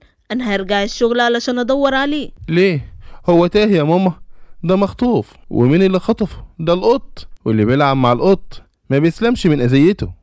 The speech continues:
Speaker 1: ولما أنت جبان كده، إيه اللي دخلك المهمة دي معانا؟ أنت كان آخرك تشتغل ضابط إيقاع.
Speaker 2: آه، وأنت تشتغل صبي جزار. تصدقي ليه عليكي قوي؟
Speaker 1: أنا صبي جزار؟ طب إيه رأيك بقى؟ هدخلك دلوقتي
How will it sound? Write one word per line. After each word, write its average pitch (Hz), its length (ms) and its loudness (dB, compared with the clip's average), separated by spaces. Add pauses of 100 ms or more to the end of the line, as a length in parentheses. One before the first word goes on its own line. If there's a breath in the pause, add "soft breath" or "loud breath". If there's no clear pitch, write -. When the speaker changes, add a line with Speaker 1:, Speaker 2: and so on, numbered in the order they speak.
(160)
Speaker 1:
ولما 269 360 0
أنت 294 180 -4
جبان 294 340 -4
كده، 277 300 -12 (240)
إيه 254 160 -6
اللي 220 160 -4
دخلك 226 500 -8
المهمة 254 440 -8
دي 247 160 -10
معانا؟ 277 360 -6 (400 soft breath)
أنت 240 220 -10
كان 214 280 -6
آخرك 233 460 -12 (160)
تشتغل 214 440 -8
ضابط 208 400 -8
إيقاع. 208 640 -2 (280)
Speaker 2:
آه، 156 440 0 (280 soft breath)
وأنت 170 220 2
تشتغل 202 560 0
صبي 202 220 2
جزار. 123 560 0 (200)
تصدقي 135 540 0
ليه 170 160 2
عليكي 165 320 0
قوي؟ 196 280 0 (180)
Speaker 1:
أنا 349 280 -2 (360)
صبي 233 200 0
جزار؟ 262 580 -2 (220)
طب 233 160 -4
إيه 233 140 0
رأيك 233 360 2
بقى؟ 220 320 -4 (360)
هدخلك 269 600 -4
دلوقتي 269 680 -4